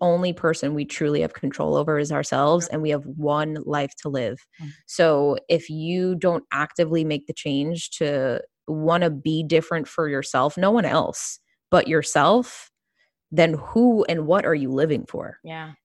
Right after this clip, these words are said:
Speaker 1: Because what are, what are you doing if you're not taking care of yourself? So, like, Doctor Phil's, uh, podcast, it was, like, Living Life by Design.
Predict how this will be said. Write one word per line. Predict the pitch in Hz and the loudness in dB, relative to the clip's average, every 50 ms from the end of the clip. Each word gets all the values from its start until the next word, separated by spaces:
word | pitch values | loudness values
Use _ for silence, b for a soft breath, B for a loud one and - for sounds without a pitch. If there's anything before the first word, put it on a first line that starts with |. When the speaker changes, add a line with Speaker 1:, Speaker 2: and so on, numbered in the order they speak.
| _ | _
Speaker 1:
Because | - 180 165 - 185 175 156 143 | -4 -2 2 4 4 4 4 0
what | 151 147 151 175 185 196 | -4 2 4 6 6 6
are, | 208 214 208 151 | 6 4 4 2
what | 170 160 165 175 190 208 208 | 0 0 2 4 6 6 6
are | 233 226 | 6 4
you | 226 214 208 190 | 4 2 2 2
doing | 160 180 202 208 202 190 170 | 2 0 2 2 2 2 0
if | 160 160 - | 0 -2 -2
you're | 160 151 156 | -2 -4 -2
not | 156 156 160 - | 0 -2 -2 -2
taking | - - 180 160 165 156 143 | -2 -2 -4 -2 -2 -4 -4
care | - 170 160 156 156 | -4 -2 -2 -2 -2
of | 139 | -2
yourself? | 143 120 - - - 90 85 71 71 - - - _ - | -4 -6 -4 -2 -2 0 0 0 -2 -4 -8 -12 _ -6
So, | - - 156 135 139 | 0 2 2 4 4
like, | 143 143 143 147 | 2 0 0 0
Doctor | - 165 151 170 - 156 156 | 2 0 0 0 -2 -6 -8
Phil's, | - - 156 165 165 160 160 156 151 147 - | -6 -2 0 0 2 2 2 2 0 -2 -4
uh, | - - 143 147 147 147 139 135 - - - | -4 -2 -2 0 0 0 -2 -2 -4 -6 -4
podcast, | - 160 170 175 175 - 160 143 131 143 - - - - | -2 0 0 0 0 0 0 0 0 0 -2 -6 -8 -6
it | 156 | -4
was, | 143 143 143 | -4 -2 -4
like, | 139 131 - | -4 -4 -2
Living | 139 156 156 151 156 151 | -2 0 0 0 0 -2
Life | 143 147 147 143 - - | 0 0 -2 -2 -2 -2
by | 151 143 | -2 -2
Design. | 135 139 131 - 139 156 175 165 151 143 143 143 | -2 -2 -4 -2 -2 0 0 0 0 0 -2 -2